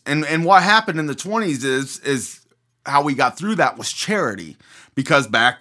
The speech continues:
before that, people could save their money. The dollar was worth something, you know what I mean? And charity got us through it. Well, that charity's no longer gonna be here no more.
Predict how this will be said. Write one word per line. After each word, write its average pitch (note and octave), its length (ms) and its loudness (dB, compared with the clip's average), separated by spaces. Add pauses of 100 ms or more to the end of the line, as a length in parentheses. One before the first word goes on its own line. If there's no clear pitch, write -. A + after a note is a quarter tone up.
before G#3 460 2
that, D#3+ 280 6
people C#3 220 -4
could B2 140 -16
save A#2 260 -2
their C3 140 0
money. B2+ 320 0
The B2+ 100 -6
dollar A#2 340 0
was B2 200 -6
worth A#2+ 180 -4
something, B2 420 -6
you B2+ 80 -4
know A#2+ 120 -4
what A#2 100 -2
I A#2 80 -2
mean? B2 380 -4 (200)
And B2 140 -8
charity E3+ 380 4
got D3+ 180 6
us C#3+ 160 -2
through B2+ 220 -4
it. D#2 120 -12 (460)
Well, C3+ 160 2
that G3+ 220 4
charity's B3+ 400 4
no G#3+ 160 4
longer F#3+ 320 4
gonna E3+ 180 2
be D#3 220 2
here A2+ 240 -2
no A#2 160 0
more. G#2 340 -4